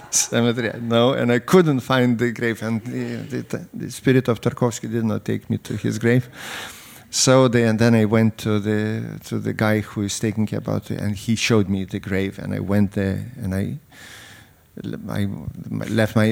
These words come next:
respect to, to this great master. But of course, this was a great influence. I was, for me,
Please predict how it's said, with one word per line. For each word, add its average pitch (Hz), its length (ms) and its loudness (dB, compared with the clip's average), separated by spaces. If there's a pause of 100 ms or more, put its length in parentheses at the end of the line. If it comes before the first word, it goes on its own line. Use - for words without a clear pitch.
respect - 760 0
to, 110 280 -2
to 120 160 -10
this 110 200 -4
great 110 340 2
master. 107 400 2
But 104 160 0
of 113 160 0
course, 143 440 4
this 123 360 2
was 117 300 0
a 107 360 2
great 113 380 2
influence. 113 760 2
I 110 120 -6
was, 110 460 -6 (880)
for 107 340 -2
me, 101 460 2